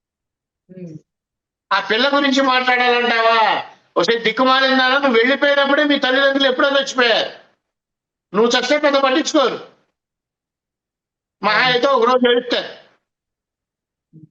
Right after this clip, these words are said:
Speaker 2: అది పోగా ఇంకొక ఆమె, "నన్ను మొదట పెళ్లి చేసుకున్నాడు" అని.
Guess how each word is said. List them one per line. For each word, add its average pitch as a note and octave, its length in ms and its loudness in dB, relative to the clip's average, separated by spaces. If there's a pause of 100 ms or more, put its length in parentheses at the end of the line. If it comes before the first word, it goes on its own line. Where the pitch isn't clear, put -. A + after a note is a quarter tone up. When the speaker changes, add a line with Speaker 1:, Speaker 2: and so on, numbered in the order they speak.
(1200)
Speaker 2:
అది E3 260 -2
పోగా A#3+ 400 2 (240)
ఇంకొక A#3 400 0
ఆమె, A#3+ 280 0 (1300)
"నన్ను A3+ 240 0
మొదట A3 360 0
పెళ్లి A3+ 360 0
చేసుకున్నాడు" G3 720 0
అని. D3+ 140 -2